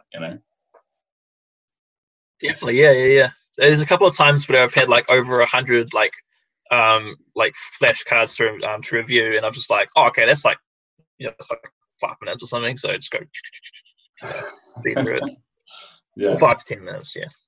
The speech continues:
Speaker 1: Yeah, yeah. That's good to hear. That's good to hear. Um,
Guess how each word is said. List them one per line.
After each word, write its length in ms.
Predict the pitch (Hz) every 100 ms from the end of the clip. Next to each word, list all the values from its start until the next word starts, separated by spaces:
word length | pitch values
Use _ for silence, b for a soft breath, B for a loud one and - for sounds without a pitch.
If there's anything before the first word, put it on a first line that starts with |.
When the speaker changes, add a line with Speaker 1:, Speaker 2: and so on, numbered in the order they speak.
| _ _ _ _ -
Speaker 1:
Yeah, 280 | 92 87 - _ _
yeah. 160 | 85 82 _ _ _
That's 140 | - 101
good 160 | 113
to 120 | - -
hear. 80 |
That's 240 | - - -
good 160 | - -
to 40 |
hear. 100 | - - - - - B _ _ -
Um, 420 | 117 117 120 -